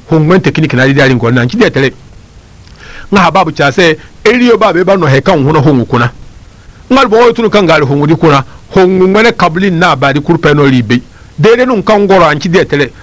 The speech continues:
matunu ring hari o dari ka ko goro hadi mo jine Iri yo Alsilaamey de har zai gurgari ye ka te ko ham,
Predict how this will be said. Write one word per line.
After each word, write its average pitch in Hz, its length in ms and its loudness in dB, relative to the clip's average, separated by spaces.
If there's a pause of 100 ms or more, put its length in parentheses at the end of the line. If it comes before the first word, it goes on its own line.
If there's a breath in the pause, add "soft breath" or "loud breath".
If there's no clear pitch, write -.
(200 loud breath)
matunu 240 480 0
ring 247 240 2
hari 185 240 2
o 214 220 2
dari 165 500 0
ka 180 100 -6
ko 196 240 2
goro 185 220 2
hadi 170 240 -2
mo 160 220 0
jine 117 200 -4 (500 loud breath)
Iri 262 120 2
yo 240 80 2
Alsilaamey 190 480 0
de 170 160 2
har 190 160 0
zai 170 180 0
gurgari 156 400 0
ye 160 140 2
ka 165 60 -12
te 165 140 0
ko 160 160 2
ham, 175 220 2